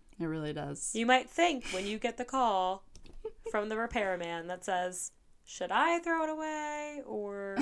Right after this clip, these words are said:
Speaker 1: <laughs> He truly was like, "Did you want me?"
Speaker 2: <laughs>
Speaker 1: That was my seat chair, which is extremely adjustable.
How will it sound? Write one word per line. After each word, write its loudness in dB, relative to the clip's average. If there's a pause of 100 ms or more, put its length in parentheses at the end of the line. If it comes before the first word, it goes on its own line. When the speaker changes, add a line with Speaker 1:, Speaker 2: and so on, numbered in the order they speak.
(180)
Speaker 1:
<laughs> -4
He -2
truly 0
was 2
like, 0
"Did -2 (180)
you 8
want 4
me?" -2 (460)
Speaker 2:
<laughs> - (1160)
Speaker 1:
That 6
was -2
my 0
seat -2
chair, 2
which -2
is -2
extremely -6
adjustable. -4